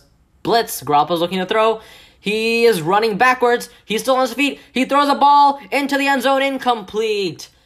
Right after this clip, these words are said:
The magician, Jimmy Garoppolo. It was a blitz by the Steelers. You could see it from the moment the snap started. You could see early movement by the Steelers.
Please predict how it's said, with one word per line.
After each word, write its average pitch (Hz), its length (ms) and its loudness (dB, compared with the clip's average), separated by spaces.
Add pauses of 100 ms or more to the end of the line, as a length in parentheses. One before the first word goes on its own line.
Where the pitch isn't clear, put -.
(1500)
The 175 240 0
magician, 226 800 0
Jimmy 233 340 0
Garoppolo. 190 640 0
It 196 120 0
was 220 160 0
a 127 360 -4 (600)
blitz 240 480 -2
by 202 140 0
the 190 60 -4
Steelers. 190 360 -4
You 214 60 -6
could 208 180 -4
see - 340 -6
it 220 120 0
from 190 160 -4
the 180 80 0
moment 165 480 -2
the 175 60 -2
snap 165 300 -4
started. 165 320 -4 (200)
You 170 100 -6
could 185 120 -6
see 156 260 -6
early 208 380 0
movement 170 380 -4
by 160 180 0
the 151 80 -2
Steelers. 160 400 -2